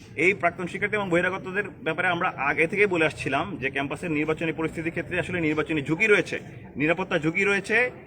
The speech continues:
এই প্রাক্তন শিক্ষার্থীদের দ্বারা এবং বহিরাগতদের দ্বারা। প্রশাসনের সে জায়গায় এখন পর্যন্ত কোনো প্রকার স্পষ্ট গ্রাউন্ড, স্পষ্ট কোনো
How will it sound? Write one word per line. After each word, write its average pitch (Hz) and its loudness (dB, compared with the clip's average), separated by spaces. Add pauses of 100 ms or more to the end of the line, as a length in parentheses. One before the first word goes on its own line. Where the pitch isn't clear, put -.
(140)
এই 185 6
প্রাক্তন 180 0
শিক্ষার্থীদের 185 -4
দ্বারা 196 4 (300)
এবং 160 2 (240)
বহিরাগতদের 175 6
দ্বারা। 123 2 (200)
প্রশাসনের 170 0
সে 147 0
জায়গায় 160 2
এখন 190 0
পর্যন্ত 202 2
কোনো 156 -2
প্রকার 175 -2
স্পষ্ট 156 -4
গ্রাউন্ড, 151 2
স্পষ্ট 151 -6
কোনো 156 -2